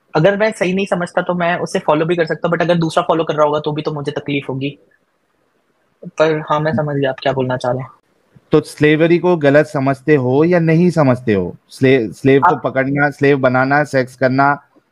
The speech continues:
Speaker 2: उसको बेचना,
Speaker 1: आप
Speaker 2: इसको
Speaker 1: मुझे
Speaker 2: सही
Speaker 1: exact दिखा सकते हैं क्या? कि exact बिल्कुल
Speaker 2: भाई,
Speaker 1: लिखा हो कि
Speaker 2: पहले ये सही समझते हो या गलत समझते हो, पहले ये बताओ।
Speaker 1: गलत ही है यार,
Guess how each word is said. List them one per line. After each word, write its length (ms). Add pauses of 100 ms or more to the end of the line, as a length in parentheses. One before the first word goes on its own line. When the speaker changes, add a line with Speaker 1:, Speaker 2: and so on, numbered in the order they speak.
(160)
Speaker 2:
उसको 240
बेचना, 400
Speaker 1:
आप 100
Speaker 2:
इसको 100
Speaker 1:
मुझे 120
Speaker 2:
सही 140
Speaker 1:
exact 420
दिखा 200
सकते 300
हैं 100
क्या? 120 (420)
कि 220
exact 340
बिल्कुल 240
Speaker 2:
भाई, 80
Speaker 1:
लिखा 120
हो 100
कि 140
Speaker 2:
पहले 260
ये 400
सही 480
समझते 440
हो 80
या 140
गलत 300
समझते 400
हो, 60
पहले 180
ये 220
बताओ। 420 (840)
Speaker 1:
गलत 480
ही 100
है 140
यार, 220